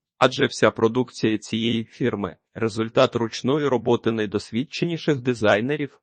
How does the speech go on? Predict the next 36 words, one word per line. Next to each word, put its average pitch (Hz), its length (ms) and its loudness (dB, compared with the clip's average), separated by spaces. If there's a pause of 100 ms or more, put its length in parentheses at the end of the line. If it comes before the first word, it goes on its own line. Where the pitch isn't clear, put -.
Сервіс 143 460 -2
зроблений 110 580 0
з - 100 -16
найтоншого 101 640 -2
фарфору 107 640 -2
і 104 80 -6
оздоблений 120 600 -2
малюнками 139 640 -2
із 113 120 -6
золота 113 460 2
в - 100 -4
чотири 110 440 -2
карати. 107 520 2 (340)
Він 143 200 0
призначений 113 720 0
для 107 160 0
королівських 113 720 -4
сімей 165 400 -2
та 117 140 0
їх 113 300 -2
наближених. 110 880 -4
Деламерія — 123 720 4
найдорожча 113 800 0
і - 80 -6
красива 110 520 0
посуд - 500 -2
у 131 80 -4
світі. 127 420 -4
Щоб - 240 -2
створити 131 480 -2
ложки 120 500 -2
і 151 80 -2
виделки 113 500 2
в - 80 -2
цьому 127 340 0
наборі, 107 500 -2